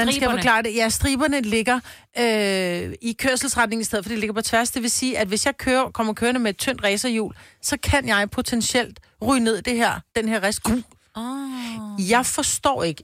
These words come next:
Speaker 1: og jeg vil gerne have, hvis nogen kan forklare mig, hvorfor. Halvfjerds elleve ni tusind. Hvorfor er der nogen riste, som ligger med,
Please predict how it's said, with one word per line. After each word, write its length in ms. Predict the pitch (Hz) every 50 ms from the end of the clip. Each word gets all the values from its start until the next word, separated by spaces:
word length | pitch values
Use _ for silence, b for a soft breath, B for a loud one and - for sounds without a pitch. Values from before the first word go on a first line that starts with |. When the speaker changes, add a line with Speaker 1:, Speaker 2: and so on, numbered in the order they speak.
| -
Speaker 1:
og 100 | - 208
jeg 160 | 220 233 226 214
vil 100 | 247 - -
gerne 280 | 226 226 240 262 262
have, 180 | 247 247 226 208
hvis 180 | - 220 - -
nogen 140 | 226 214 220
kan 80 | 233
forklare 340 | - - 208 - 208 190 165
mig, 120 | 202 208 202
hvorfor. 300 | 185 190 - - 170 160
Halvfjerds 540 | 160 170 202 202 - 214 202 220 214 - - -
elleve 320 | 202 185 175 175 165 202 190 B B B B -
ni 140 | 214 214 -
tusind. 400 | - - 196 175 156 - 196 202 - b b b b b b b b
Hvorfor 280 | b 202 220 - - 311 - -
er 100 | 226 214
der 100 | 202 196
nogen 420 | 185 180 185 208 240 254 233 -
riste, 300 | 170 175 170 - - 240
som 200 | - - 226 202
ligger 260 | 170 160 151 - 202 - b b b b b _ _ - 202
med, 240 | 196 196 190 180